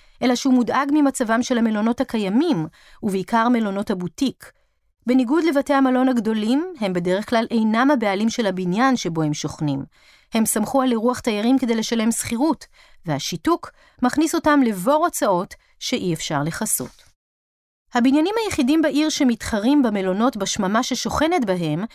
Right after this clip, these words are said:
הם מגדלי המשרדים. רבות מהחברות שסוחרות אותם הן חברות טכנולוגיה, והן גם היו הראשונות להתרגל לשיטת העבודה החדשה,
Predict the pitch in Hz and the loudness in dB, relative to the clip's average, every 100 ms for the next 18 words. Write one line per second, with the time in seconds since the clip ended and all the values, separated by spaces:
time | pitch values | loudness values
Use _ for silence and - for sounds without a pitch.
0 | - - 220 202 202 208 226 226 - 196 | -12 -2 0 0 -2 0 2 2 0 -2
1 | 185 247 240 139 - _ _ _ _ 202 | 0 0 0 -2 -8 _ _ _ _ -4
2 | 214 202 311 311 285 - 208 240 - 254 | -2 0 0 0 0 0 -2 -2 0 -4
3 | - - 208 240 302 277 - 160 147 208 | -4 -4 0 0 0 -2 -2 0 0 -2
4 | 185 202 202 - 208 190 226 247 - 202 | -2 -4 -4 -4 -4 -2 -2 -2 -2 0
5 | 262 277 190 147 - - - 214 214 233 | 0 0 0 -2 -4 -16 -8 -2 0 2
6 | 247 294 285 - 269 311 294 - 220 269 | 2 2 0 0 0 2 0 0 0 2
7 | 294 - 202 220 226 220 202 220 214 214 | 0 -2 -2 0 2 0 0 0 0 0
8 | 185 180 - 269 | -4 -2 0 0